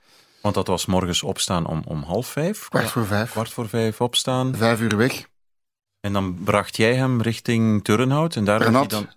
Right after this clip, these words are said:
Speaker 2: Ternat.
Speaker 1: Ternat.
Speaker 2: En daar kwam een busje van, of de chauffeur van P S V hem ophalen. En ik ging hem s'avonds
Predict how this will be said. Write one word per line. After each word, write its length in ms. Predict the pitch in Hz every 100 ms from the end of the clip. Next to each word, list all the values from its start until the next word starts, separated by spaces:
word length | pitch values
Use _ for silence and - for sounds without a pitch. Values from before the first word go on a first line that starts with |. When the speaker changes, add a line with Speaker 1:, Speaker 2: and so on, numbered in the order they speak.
| -
Speaker 2:
Ternat. 280 | 107 101
Speaker 1:
Ternat. 340 | 127 113 95 -
Speaker 2:
En 100 | 101
daar 180 | 110 123
kwam 200 | 127 120
een 140 | 107
busje 300 | 127 127 131
van, 280 | 117 113 110
of 80 | -
de 100 | -
chauffeur 400 | - 110 123 120
van 160 | 120
P 60 | - 113
S 120 | 107
V 40 | -
hem 240 | 120 110
ophalen. 420 | 110 - 117 - - _ _ _ _
En 120 | -
ik 140 | 120 120
ging 140 | 131
hem 120 | 131
s'avonds 640 | 107 120 123 135 131 - -